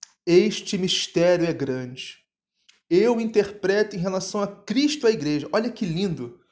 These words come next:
Olha que lindo. São Paulo compara o casamento, o santíssimo sacramento do matrimônio, entre o homem e a mulher,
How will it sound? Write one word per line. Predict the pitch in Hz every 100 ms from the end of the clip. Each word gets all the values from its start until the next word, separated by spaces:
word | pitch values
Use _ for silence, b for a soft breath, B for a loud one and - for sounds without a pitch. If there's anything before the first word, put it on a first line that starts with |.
| b b _ -
Olha | 196
que | 214
lindo. | 185
São | 170 202 -
Paulo | 175 202 220
compara | 220 208 - 151 147 -
o | 151 -
casamento, | 208 220 226 147 143 135 - - _ _
o | -
santíssimo | - 180 170 - 254 254 240
sacramento | - 220 208 202 196
do | 190
matrimônio, | 190 165 147 143 139 -
entre | 175 185
o | 165
homem | 165 240 254 -
e | 202
a | 220
mulher, | 220 143 147 175 175 -